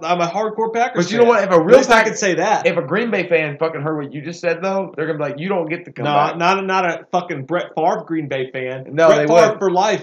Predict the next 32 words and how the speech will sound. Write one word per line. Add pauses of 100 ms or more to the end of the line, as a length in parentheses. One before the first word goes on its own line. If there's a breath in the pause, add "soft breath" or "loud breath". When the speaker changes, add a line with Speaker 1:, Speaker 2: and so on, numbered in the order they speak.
Speaker 2:
You,
Speaker 1:
motherfucker.
Speaker 2:
you
left
them
and
go
to
the
Titans.
Speaker 1:
Because
they
pissed
me
off. (680)
Speaker 2:
You
can't
leave
your
team
to
go
to
a
Speaker 1:
They
Speaker 2:
fucking
Speaker 1:
fucked
Speaker 2:
other
Speaker 1:
over
Speaker 2:
team.
Speaker 1:
Brett
Favre.